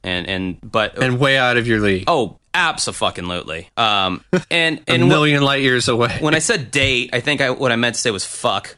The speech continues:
Speaker 1: Well, maybe that's what twenty-year-old Josh would say. Maybe, maybe sixteen-year-old Josh did actually have a heart that actually only wanted to, like, have a real relationship and not just look at the sexual side of things. Um, all right, this is a, this is a doozer.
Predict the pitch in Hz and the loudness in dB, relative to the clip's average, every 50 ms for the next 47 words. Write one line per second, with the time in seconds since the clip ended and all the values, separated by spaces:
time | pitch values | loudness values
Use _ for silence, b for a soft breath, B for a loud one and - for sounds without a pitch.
0 | _ - 143 143 143 151 160 175 170 156 139 143 139 - 135 135 117 - - - | _ -2 0 2 2 2 2 2 2 2 2 0 0 0 -2 -2 -2 -2 -2 -2
1 | 127 120 117 113 107 107 110 104 104 104 95 92 107 104 101 98 - - 104 95 | -2 0 2 2 2 2 2 2 2 0 -2 -2 0 0 0 0 0 -4 -6 -8
2 | - - 98 101 101 107 113 123 120 135 123 113 B B B B B B B - | -4 -2 -2 0 0 0 0 0 0 0 -2 -4 B B B B B B B -2
3 | 175 196 196 - - 180 - - - 165 156 147 143 139 135 127 127 123 135 131 | 0 0 0 -2 -2 -2 -4 -2 -2 0 0 2 2 2 2 2 2 2 2 2
4 | 123 123 120 - - - 135 127 123 117 113 - - - 117 117 113 107 101 92 | 2 2 0 -2 -2 -2 0 0 0 0 -2 -2 -4 -4 -2 -2 0 -2 -2 -2
5 | 117 113 113 113 110 - - - 110 110 110 107 - - - 113 104 107 110 110 | 0 2 2 2 2 0 -2 -2 0 0 0 -2 -2 -4 -2 0 0 0 0 -2
6 | 110 107 104 104 101 98 92 - 117 104 95 98 95 - - - 117 110 104 107 | -2 -2 -2 -2 -2 -2 -4 -4 -4 -2 -2 -2 -4 -4 -6 -4 -2 -2 -2 -2
7 | 104 107 104 104 104 101 101 95 98 104 101 - 104 92 - - 92 90 - 98 | -2 -2 -2 -2 -2 -2 -2 -2 -2 -4 -6 -8 -10 -8 -6 -6 -6 -6 -6 -8
8 | 90 92 98 95 95 90 - - - 101 95 92 - - _ - 110 104 - - | -6 -6 -4 -4 -4 -6 -6 -8 -8 -8 -8 -8 -10 -12 _ -8 -8 -6 -6 -8
9 | - - 90 - - 101 95 - - - - - - 92 95 95 98 - 90 - | -12 -10 -12 -8 -6 -6 -8 -8 -10 -12 -12 -8 -6 -6 -6 -6 -8 -10 -12 -12
10 | 98 98 95 - _ _ _ _ _ _ _ _ _ _ _ _ _ _ _ _ | -12 -12 -14 -14 _ _ _ _ _ _ _ _ _ _ _ _ _ _ _ _
11 | _ _ _ _ _ _ _ _ _ - 127 135 131 131 127 120 120 120 - - | _ _ _ _ _ _ _ _ _ 0 2 4 4 4 4 2 0 -2 -4 -6
12 | _ _ _ _ _ _ _ _ _ _ _ _ _ _ 104 - - - 107 113 | _ _ _ _ _ _ _ _ _ _ _ _ _ _ -18 -14 -8 -4 -2 0
13 | 120 120 104 110 110 107 - 117 120 107 101 113 104 92 107 110 107 98 90 98 | 0 0 0 -2 -2 -2 -2 -2 -4 -4 -4 -4 -4 -2 -2 -2 -2 -2 -4 -6
14 | 92 90 | -6 -8